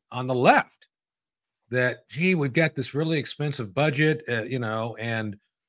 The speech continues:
we, we, we really don't know where it all goes." And so even if you have, if you have the left admitting that, "Gee, we, we spend all this money, we don't know where it goes, and it doesn't actually give us anything, why are we doing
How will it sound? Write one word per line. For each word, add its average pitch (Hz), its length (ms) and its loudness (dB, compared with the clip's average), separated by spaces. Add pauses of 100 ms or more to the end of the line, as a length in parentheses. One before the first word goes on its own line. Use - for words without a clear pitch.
(120)
we, 135 340 0
we, 135 400 0
we 127 160 0
really 147 280 2
don't 143 220 0
know 139 120 0
where 127 240 0
it 120 60 2
all 113 160 0
goes." 160 480 -2 (340)
And 139 160 -6
so 165 360 4
even 175 220 2
if - 120 2
you 147 80 2
have, 147 240 0
if 127 160 -8
you 160 80 4
have 160 80 2
the 147 80 -2
left 190 360 2
admitting 127 580 0
that, 117 200 -8
"Gee, 180 220 0
we, 135 260 -2
we 131 100 -4
spend 165 240 -2
all 151 120 0
this 123 180 -6
money, 151 220 -2
we 131 100 -2
don't 139 160 0
know 123 120 -6
where 117 160 -2
it 92 100 -8
goes, 139 380 2
and 123 120 -10
it 110 80 -8
doesn't 135 220 -6
actually 123 280 -6
give 165 200 0
us - 120 0
anything, 110 420 -6
why 131 160 2
are 151 60 2
we 127 120 2
doing 113 300 -2